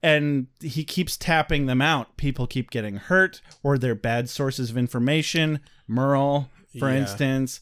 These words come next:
Speaker 1: Obviously, we're about to meet Denver again. I'm not gonna go too far into that, 'cause we'll get there. Anyway, that's, that's what they're doing, is they're setting this up to be, uh, "Oh, I need to go crawling back to Wes and Cordy and Gunn."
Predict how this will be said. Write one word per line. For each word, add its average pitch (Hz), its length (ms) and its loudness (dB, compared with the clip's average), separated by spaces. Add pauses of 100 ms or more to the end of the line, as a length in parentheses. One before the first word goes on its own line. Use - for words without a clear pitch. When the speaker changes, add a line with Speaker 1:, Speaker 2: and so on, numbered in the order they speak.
(140)
Speaker 1:
Obviously, 127 460 -2
we're 120 160 0
about 123 240 0
to 127 80 -2
meet 127 260 0
Denver 123 540 0
again. 127 540 -4 (300)
I'm 113 220 -2
not 120 160 0
gonna 123 100 2
go 127 140 0
too 131 180 -4
far 139 200 2
into 135 140 4
that, 127 300 2 (280)
'cause 127 200 -2
we'll 147 120 2
get 139 240 2
there. 113 340 0 (240)
Anyway, 180 260 4
that's, 175 360 0
that's 233 240 0
what 240 160 0
they're 226 120 4
doing, 165 280 2
is 131 140 -4
they're 147 120 2
setting 226 520 2
this 226 200 0
up 190 340 2 (600)
to - 140 0
be, 165 300 4
uh, 147 240 4
"Oh, 147 240 4
I 151 120 6
need 147 200 0
to 135 80 -4
go 139 180 0
crawling 127 380 0
back 113 260 0
to 127 80 -4
Wes 107 280 -4
and 107 80 -6
Cordy 110 380 -4
and 101 140 -6
Gunn." 87 300 -6